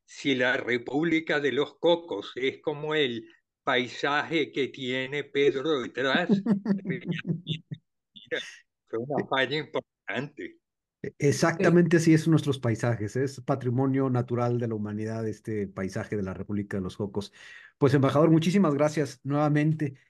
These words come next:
Speaker 2: Y con tal bagaje que, que tiene el em-, el embajador Toro Hardy, pues es que vamos a aprovechar todo ese conocimiento y experiencia para hablar de tres temas en este episodio.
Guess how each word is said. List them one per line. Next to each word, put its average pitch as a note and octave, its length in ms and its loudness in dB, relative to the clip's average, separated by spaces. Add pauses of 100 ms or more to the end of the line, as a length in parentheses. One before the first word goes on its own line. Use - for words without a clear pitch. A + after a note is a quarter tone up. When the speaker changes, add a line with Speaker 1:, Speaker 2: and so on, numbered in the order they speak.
(120)
Speaker 2:
Y B2+ 120 -8
con C3+ 180 -2
tal F3 180 0
bagaje D3 720 -2
que, F#2 420 -10
que - 100 -6
tiene C3 280 2
el B2 120 2
em-, G#2+ 220 -2
el C3 80 -6
embajador B2 380 -4
Toro B2+ 200 -4
Hardy, B2 280 -2
pues B2 180 -10
es B2 120 -8
que E3+ 80 -2
vamos D3+ 220 2
a C#3+ 40 -2
aprovechar A#2+ 400 -6
todo D3 120 -4
ese C#3 140 -6
conocimiento A#2 560 -6
y G#2+ 40 -4
experiencia A2+ 500 -6
para G#2+ 160 -6
hablar A#2+ 200 -2
de B2 100 -2
tres F#3+ 280 -2
temas E3 380 -4 (460)
en A2+ 140 -4
este A#2+ 200 -4
episodio. C3+ 600 -2